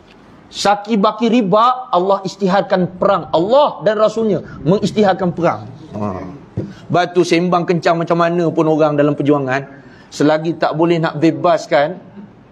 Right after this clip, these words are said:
urusan riba, tak champion lah. Ha, faham? Sembang kencang halal, haram, haram, haram, haram, haram, selagi tak boleh nak mengclearkan yang haram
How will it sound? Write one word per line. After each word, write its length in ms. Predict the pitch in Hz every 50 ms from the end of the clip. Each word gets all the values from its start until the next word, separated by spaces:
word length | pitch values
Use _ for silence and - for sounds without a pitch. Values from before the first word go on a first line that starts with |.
| - - - - - - - - - - - - - - - - - - - -
urusan 460 | 139 156 160 160 160 - 170 156 143
riba, 720 | 151 175 170 147 127 147 151 160 175 170 - - - - - - -
tak 160 | 165 175 -
champion 460 | - 143 151 147 156 147 139 139 127
lah. 80 | 120 110 - - - - - - - - - - - - - - - - - - - -
Ha, 260 | 190 208 156 117 110 107
faham? 220 | 131 147 143 - - - - - - - - - - - -
Sembang 560 | - - 156 180 190 190 180 202 202 196 185
kencang 340 | - 190 190 185 - 202 185
halal, 380 | 170 - 170 185 208 208 - -
haram, 320 | - 180 190 202 196 170 143
haram, 300 | 151 175 196 196 180 165
haram, 240 | 151 180 196 190 180 160
haram, 180 | 180 190 190 165
haram, 260 | 165 190 233 262 269 269 - - - - _ _ - _ _
selagi 560 | - - - 139 139 151 156 160 156 175 170
tak 240 | 170 - 156 - 151
boleh 240 | 156 170 175 175 165
nak 240 | 165 165 165 160 -
mengclearkan 960 | 160 165 170 170 165 - - 196 214 233 247 233 202 170 147 190 180 175 175
yang 100 | 175 170
haram 460 | 147 165 170 165 180 165 143 139 135